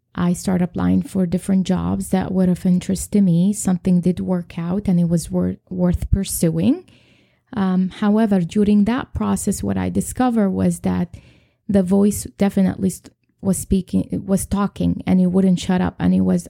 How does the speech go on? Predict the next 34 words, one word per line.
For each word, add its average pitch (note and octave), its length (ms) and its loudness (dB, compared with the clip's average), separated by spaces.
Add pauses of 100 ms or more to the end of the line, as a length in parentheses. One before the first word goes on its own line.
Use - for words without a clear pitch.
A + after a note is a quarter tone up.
at F3+ 140 -2
its F3+ 160 0
highest G#3+ 640 0
because F#3 500 2
the, F#3+ 300 0
the F#3 140 0
built-up F#3+ 380 0
energy F3+ 400 2
I - 120 -4
had F3 260 -6
inside F#3 520 -2
was - 300 -6
the - 280 -8
fear. A3 520 -2 (600)
And, F3 520 0
um, E3+ 500 -2 (460)
I G3+ 140 0
did A3+ 180 2
realize G3 600 2
that F3+ 140 0
I'm F3 120 4
contemplating, F#3 840 0
obviously, F3 540 -2
because F3 440 0 (440)
I F#3 140 0
wasn't F3+ 380 2
feeling F3+ 380 2
good. G3 360 0
I F#3 60 -2
wasn't F#3+ 440 0
all G#3+ 200 2
right, G3 440 -2 (120)
uh, F#3 160 0 (140)
inside. - 600 -2